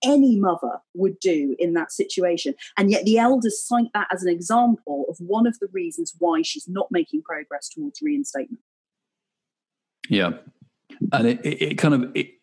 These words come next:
Speaker 2: it struck me ultimately the cruelty of shunning. One of the, the great reviews I saw was, um, was, uh, a, Ge-, um, um, a film critic who said,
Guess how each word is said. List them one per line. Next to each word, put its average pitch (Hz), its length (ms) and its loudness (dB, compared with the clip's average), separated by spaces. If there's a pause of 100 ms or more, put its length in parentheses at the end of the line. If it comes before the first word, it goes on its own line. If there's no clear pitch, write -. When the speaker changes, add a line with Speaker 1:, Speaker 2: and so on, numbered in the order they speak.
Speaker 2:
it - 200 -2
struck - 220 2
me 139 100 4
ultimately 135 420 2
the 107 100 4
cruelty 120 420 4
of 95 80 2
shunning. 110 420 4
One 117 160 4
of 127 120 4
the, 120 160 4
the 113 300 2
great 113 320 2
reviews 110 520 4
I 92 120 2
saw 90 320 2
was, 85 440 0
um, 92 400 2 (380)
was, 117 640 2
uh, 107 320 2 (160)
a, - 40 4
Ge-, 120 100 4
um, 107 840 2
um, 110 200 4
a 107 40 -4
film 127 160 4
critic 127 260 0
who - 60 4
said, 101 260 2